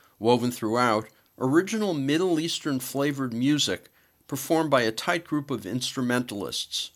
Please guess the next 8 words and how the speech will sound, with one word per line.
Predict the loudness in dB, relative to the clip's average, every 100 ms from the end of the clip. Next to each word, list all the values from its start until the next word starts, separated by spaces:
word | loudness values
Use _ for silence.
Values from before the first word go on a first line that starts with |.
| _ -12
two | -10
drums, | -6 0 2 2 -2 -8 -10 _ _
one | -2 0 0
guitar, | -2 2 4 4 2 -4 _ _ _
a | -8
bassist, | 2 2 4 0 -2 -4 -8 -4
a | -2
woodwind, | 2 2 2 -2 -4 -8